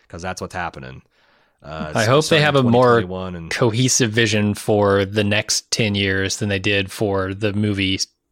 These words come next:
Speaker 2: trilogy, or, or, you know, the, the Star Wars cinematic universe before this.
Speaker 1: No, I think fi-, I think the Double Fs are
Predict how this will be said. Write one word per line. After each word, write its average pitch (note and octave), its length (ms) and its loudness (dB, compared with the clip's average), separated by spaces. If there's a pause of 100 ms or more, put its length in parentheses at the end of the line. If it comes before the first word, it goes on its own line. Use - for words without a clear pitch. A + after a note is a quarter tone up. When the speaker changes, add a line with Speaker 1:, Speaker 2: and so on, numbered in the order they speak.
Speaker 2:
trilogy, F#2+ 720 -4
or, B2 200 4
or, C3 140 6
you E3+ 400 2
know, D3 100 4
the, A2 240 2 (480)
the A2 280 2
Star A#2 300 4
Wars A2+ 220 4
cinematic G#2+ 380 2
universe G#2 400 0
before G2 420 -2
this. F2+ 420 -8 (1000)
Speaker 1:
No, F#3+ 100 0
I G3+ 80 4
think B3 160 -2
fi-, E3 240 2
I G#3+ 40 4
think B3 120 -4
the F#3 60 -4
Double G#2+ 340 0
Fs F#2+ 340 0
are F#2 440 -2